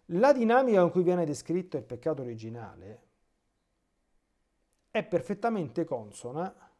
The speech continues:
con il racconto genesiaco. Quando la Madonna spiega, no? L'albero dai quattro rami, superbia, avarizia, golosità e lussuria, no?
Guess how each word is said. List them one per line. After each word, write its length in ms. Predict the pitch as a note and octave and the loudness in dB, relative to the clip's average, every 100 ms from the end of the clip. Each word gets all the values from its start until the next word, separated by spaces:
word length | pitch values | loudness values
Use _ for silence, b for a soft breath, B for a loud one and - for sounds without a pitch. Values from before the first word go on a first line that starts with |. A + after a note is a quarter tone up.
| _ | _
con 640 | A3 A#3 A#3 A#3 A3 A3+ - | -2 0 -2 -4 -6 -8 -8
il 140 | E3+ | -6
racconto 480 | G3+ G3+ D3 D3+ D#3+ | -4 -6 -8 -8 -10
genesiaco. 680 | A2+ G2+ - D3+ A#2 F#2 _ _ _ _ _ _ _ _ _ _ _ _ _ _ _ _ _ _ _ _ _ | -10 -18 -12 -12 -12 -14 _ _ _ _ _ _ _ _ _ _ _ _ _ _ _ _ _ _ _ _ _
Quando 280 | - B2 B2 | -10 -8 -8
la 80 | |
Madonna 340 | B2 B2+ B2+ B2 | -8 -8 -8 -12
spiega, 420 | - B2 G#2 G2 | -14 -14 -14 -12
no? 160 | C#3 E3+ | -10 -6
L'albero 400 | E3 C#3+ C3 C3+ | -4 -4 -4 -8
dai 140 | C3 A#2+ | -8 -10
quattro 420 | C3+ A#2+ - B2+ | -10 -12 -10 -8
rami, 440 | A#2+ G#2 G2 G2 - _ _ _ _ _ _ _ _ _ _ _ _ _ _ _ | -8 -14 -18 -20 -20 _ _ _ _ _ _ _ _ _ _ _ _ _ _ _
superbia, 800 | _ C3 C3+ D#3+ D#3+ D3+ D#3 D#3 | _ -6 0 2 0 0 -2 -2
avarizia, 760 | - A#2+ A#2+ D3+ D#3 - D#3 C#3 | -10 -12 -8 -8 -8 -8 -6 -6
golosità 520 | A#2+ A#2 C#3 B2+ E3 | -6 -8 -8 -4 -4
e 60 | B2+ | -4
lussuria, 640 | A#2 - - F#2 G2 G#2 | -8 -12 -16 -18 -18 -8
no? 340 | E3+ F#3 - | -6 -6 -10